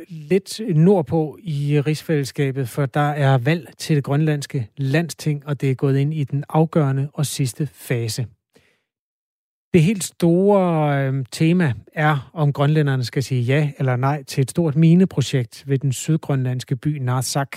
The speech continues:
Naja Bianco er, øh, direktør i det nordatlantiske hus og det grønlandske hus i Odense,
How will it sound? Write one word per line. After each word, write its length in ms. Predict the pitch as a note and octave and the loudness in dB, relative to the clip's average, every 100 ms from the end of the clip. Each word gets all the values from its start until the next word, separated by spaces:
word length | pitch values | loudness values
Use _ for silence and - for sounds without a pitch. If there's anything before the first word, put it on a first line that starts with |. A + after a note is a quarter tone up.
| - _ _ _ _ _ _ _ _ _ | -20 _ _ _ _ _ _ _ _ _
Naja 280 | D3+ C#3+ C#3+ | 2 4 4
Bianco 560 | B2+ D3+ F3+ F#3+ G3 F#3 | 2 2 2 2 -2 -2
er, 360 | D#3 C#3+ C3+ C3 | -2 2 2 0
øh, 60 | A#2+ | 0
direktør 460 | C#3 A#2+ - G3+ - | 0 0 2 0 0
i 220 | G3+ D3+ C3+ | -2 0 2
det 140 | C3 | 2
nordatlantiske 680 | C#3 F#3+ D3+ D#3 B2 A#2+ A2 | 2 2 0 -2 -2 -2 0
hus 320 | F#3+ F3 C#3 | 0 -2 -6
og 60 | |
det 80 | A#2+ | -6
grønlandske 420 | C3 D#3 C#3+ - | -4 -2 -2 -4
hus 180 | C3+ C#3+ | -4 -4
i 40 | B2 | 2
Odense, 440 | F#3+ B3 D3+ | 2 2 0